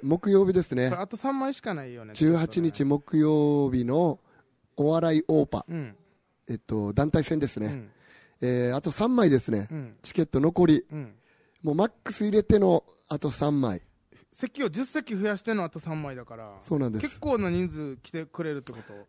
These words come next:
Speaker 1: 結構な人数になるんじゃないですかね。
Speaker 2: やばいな、負けたらどうする、マジ団体戦。しかも新ネタやらんといけんし。
Speaker 1: いや、もう勝ち負けじゃないっすよ。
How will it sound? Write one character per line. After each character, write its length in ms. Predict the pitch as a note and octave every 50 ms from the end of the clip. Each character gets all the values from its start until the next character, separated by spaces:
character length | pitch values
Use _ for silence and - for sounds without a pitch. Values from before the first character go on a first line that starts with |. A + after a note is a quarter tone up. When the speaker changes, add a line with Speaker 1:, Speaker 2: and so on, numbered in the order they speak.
| -
Speaker 1:
結 240 | - - B2 - -
構 200 | G2+ G#2 D3 C#3
な 120 | C3+ C3+ B2+
人 180 | C3 C3 C3
数 60 | A#2+
に 80 | B2 A#2+
な 80 | B2 A#2+
る 80 | B2
ん 40 | A#2+
じ 80 | A2+ A#2
ゃ 40 |
な 60 | A2 A2
い 20 |
で 80 | G#2 E3+
す 40 |
か 100 | - G#3
ね。 60 | - -
Speaker 2:
や 40 | G#3+
ば 80 | G3+
い 40 | - D3+
な、 60 | F3+
負 40 | F#3
け 80 | - B3
た 120 | - F#3
ら 40 | D3+
ど 120 | C3 E3
う 40 | F3
す 120 | - -
る、 80 | D3 A#2+
マ 140 | A#2 A2+ A2
ジ 120 | G#2+ G#2+
団 180 | G#2+ A#2 A2 G#2+
体 160 | - A2 G#2
戦。 160 | - - G2+ F#2+ F#2 - D3+ - - - E3
し 80 | - -
か 60 | -
も 80 | C3 B2+
新 240 | - - G#3+ A3+
ネ 80 | A3 A3
タ 80 | F#3+ A3+
や 80 | A3+
ら 100 | G#3+ G3
ん 40 | E3
と 100 | - C#3+
い 60 | B2
け 100 | - B2+
ん 40 | A2+
し。 20 | G#2+ - - - - - - - - - - -
Speaker 1:
い 40 |
や、 120 | C#3+ C3 A#2
も 60 | A2+
う 20 | A2
勝 140 | - F3 F#3
ち 160 | - - B3
負 100 | B3+ B3
け 140 | - F#3+ D#3+
じ 100 | D3 C#3
ゃ 40 |
な 80 | C3+ D3+
い 40 | E3+
っ 20 | D#3+
す 140 | - -
よ。 220 | D#3 C3 G#2 F#2